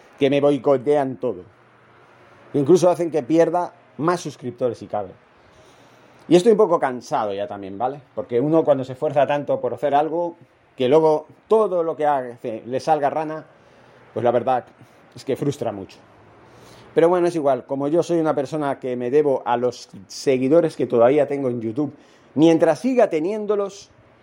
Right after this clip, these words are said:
voy a seguir subiendo contenido. Eso no va a cambiar.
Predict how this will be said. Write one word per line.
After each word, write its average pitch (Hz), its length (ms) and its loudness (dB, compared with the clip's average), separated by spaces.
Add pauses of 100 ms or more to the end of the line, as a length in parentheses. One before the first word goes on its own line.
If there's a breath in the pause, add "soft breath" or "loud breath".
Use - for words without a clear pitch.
(340)
voy 165 280 4
a 143 100 4
seguir 131 320 -4
subiendo 120 480 -4
contenido. 98 460 -8 (560)
Eso 147 280 4
no 139 280 2
va 143 100 4
a 127 40 -4
cambiar. 90 300 -12